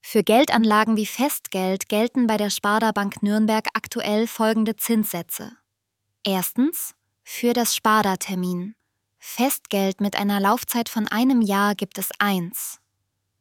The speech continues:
Komma acht fünf Prozent pro Jahr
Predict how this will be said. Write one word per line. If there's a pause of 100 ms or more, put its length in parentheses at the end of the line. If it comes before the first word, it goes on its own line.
(500)
Komma
acht
fünf
Prozent
pro
Jahr